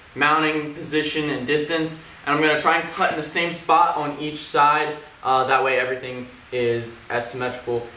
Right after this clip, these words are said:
as it can possibly be. I might have to take the tires off in order to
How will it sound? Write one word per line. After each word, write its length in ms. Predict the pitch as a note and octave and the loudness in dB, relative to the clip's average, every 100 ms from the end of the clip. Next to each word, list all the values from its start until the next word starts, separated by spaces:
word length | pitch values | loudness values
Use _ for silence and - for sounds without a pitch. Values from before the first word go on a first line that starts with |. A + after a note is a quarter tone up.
| - | -8
as 160 | B2 A2+ | -6 -6
it 140 | - | -8
can 100 | G#2+ | -8
possibly 440 | A#2+ A2 - G#2+ G#2 | -2 -2 -2 -10 0
be. 360 | F3+ F#3 F3+ - - - - - - - - - - | 2 2 -2 -14 -20 -20 -20 -20 -20 -20 -20 -20 -4
I 120 | C#3+ | 0
might 120 | D3+ D3 | 2 2
have 240 | D3+ C#3 | -2 -6
to 80 | B2+ | -2
take 220 | C3+ C3+ | -2 -2
the 120 | A#2+ | -8
tires 420 | A2+ C#3 C#3 D3 D3 | -6 2 4 4 4
off 300 | C#3 C#3 C3 | 4 2 -2
in 100 | A#2+ | -6
order 320 | A#2+ A#2+ A#2 | -2 0 -2
to 460 | - A#2 A2+ A2 | -4 -8 -6 -8